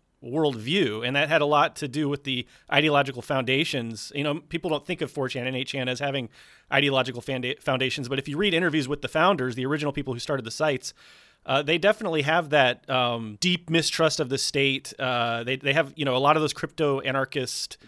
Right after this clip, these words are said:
platforms built into their, you know, their, their vision for why they started those sites. And on those sites is where you saw that cynicism really just, just hyper develop very rapidly to where, you know, you have these memes,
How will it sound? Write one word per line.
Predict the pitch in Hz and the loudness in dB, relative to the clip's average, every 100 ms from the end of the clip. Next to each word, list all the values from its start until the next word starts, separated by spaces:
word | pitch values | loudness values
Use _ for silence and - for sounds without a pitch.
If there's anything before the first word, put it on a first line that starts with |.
| _ | _
platforms | - 185 - 135 117 107 - | 2 2 2 -6 -6 -8 -4
built | 151 143 | -2 0
into | 160 139 | 0 2
their, | 135 123 113 107 - _ _ _ _ | 2 0 -2 -8 -16 _ _ _ _
you | 110 139 | -8 -4
know, | 113 | -4
their, | 120 | -4
their | 120 135 | -2 0
vision | 117 170 131 | 4 4 2
for | 135 | 0
why | 127 131 | 2 2
they | |
started | 123 135 117 | 0 -6 -6
those | 107 | -6
sites. | - 170 120 - - - | 0 2 0 -6 -20 -10
And | - 143 | -2 4
on | 175 196 | 6 6
those | 156 - | 4 4
sites | 214 226 147 | 4 4 0
is | 135 | -2
where | 147 | -2
you | 135 | 0
saw | - 160 151 | -2 2 2
that | 131 - | 2 -2
cynicism | - 180 147 135 120 | -4 -2 -2 -4 -4
really | 131 214 180 127 | 0 2 4 2
just, | 123 - - _ | -2 -4 -10 _
just | - 139 - - - | -4 -2 -2 -8 -8
hyper | - 196 190 156 | 2 4 4 2
develop | 135 127 156 127 | 2 6 6 6
very | 120 147 143 | 4 4 4
rapidly | 123 131 135 127 104 104 | 4 4 2 0 -6 -6
to | - | -6
where, | 131 135 127 113 - - _ | -2 0 0 -4 -12 -20 _
you | - 143 | -4 0
know, | |
you | 131 127 | 2 0
have | 131 135 127 113 | 2 2 2 0
these | 113 127 110 | -6 -6 -2
memes, | 135 151 147 117 - | 0 2 0 -2 -6